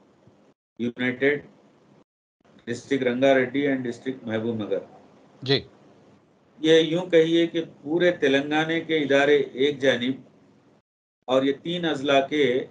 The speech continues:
Speaker 1: इदारे एक जानिब, बल्कि उनसे भी जायद, आ,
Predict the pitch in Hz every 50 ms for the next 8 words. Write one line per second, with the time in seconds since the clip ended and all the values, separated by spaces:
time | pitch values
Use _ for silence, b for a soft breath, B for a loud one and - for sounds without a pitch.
0 | - - - - 127 120 123 127 123 123 131 143 147 - - _ _ _ _ _
1 | _ _ - 135 143 139 123 127 127 120 135 147 147 139 143 139 139 - 156 156
2 | 139 143 139 135 - 170 165 147 131 131 143 156 - - _ _ _ _ _ _
3 | _ _ _ _ _ _ _ _ - 107 113 123 123 131 143 147 135 117 120 127
4 | 139 135 - - _ _ _ _ _ _ _ _ - 110 113 113 113 113 110